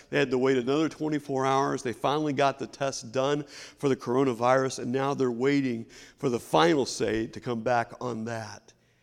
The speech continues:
In a world where we just, you know, nobody seems to know what's the next step, what's coming around the corner. This is a novel virus, meaning it's new, it changes all the time.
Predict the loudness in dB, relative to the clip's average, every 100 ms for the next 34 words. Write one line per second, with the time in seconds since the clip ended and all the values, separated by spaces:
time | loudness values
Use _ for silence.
0 | _ _ _ _ _ _ _ _ _ _
1 | -8 -2 -2 2 8 8 8 4 0 0
2 | -2 -4 -8 -16 -14 -4 -2 -2 -4 -2
3 | 2 2 2 0 -2 -2 -4 -4 -6 0
4 | 2 4 4 2 2 0 2 2 -2 0
5 | 0 2 2 2 2 -4 0 2 2 2
6 | 2 -2 -6 -4 -2 0 -2 -4 -10 -6
7 | 4 4 4 0 -2 0 0 2 4 4
8 | 4 2 0 -2 0 2 0 0 -4 -4
9 | 0 0 0 -4 -14 -8 -4 -2 2 4
10 | 4 2 0 -2 2 2 2 -2 -4 -6
11 | -2 0 0 -2 -8 -10 -8 -8 -12 -18